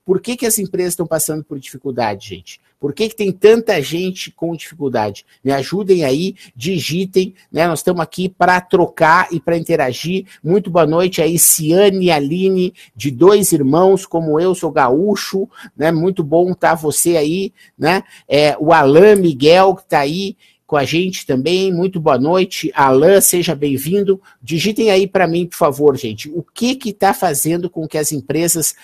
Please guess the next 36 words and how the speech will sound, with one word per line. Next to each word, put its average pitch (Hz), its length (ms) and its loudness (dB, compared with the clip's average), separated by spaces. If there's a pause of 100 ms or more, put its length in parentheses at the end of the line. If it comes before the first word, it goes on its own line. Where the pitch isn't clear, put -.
(220)
te-, 170 120 2
estejam 175 420 0
passando 160 480 -2
por 147 160 -8
dificuldade? 131 540 -4
Será 185 260 2
que - 100 -4
é 185 60 2
só 208 460 0 (260)
a 143 100 -2
crise 175 520 0
política? 139 640 -6
Será 175 240 0
que - 140 -2
é 160 60 2
a - 40 -8
crise 156 440 -2
econômica? 135 720 -2 (240)
Né, 160 120 -2
vocês 160 180 -4
estão 156 180 -2
vendo 175 340 0
aí 160 300 -2 (320)
a, 143 680 2
as, - 360 -2 (340)
é, 120 280 -6
essa 151 180 0
questão 156 300 0
aí 170 140 2
dos 165 200 -8
caminhoneiros, 147 800 2
desabastecimento, 147 1300 -2
problema 147 420 -2
com 160 140 -2
a 127 60 2
gasolina. 147 1000 2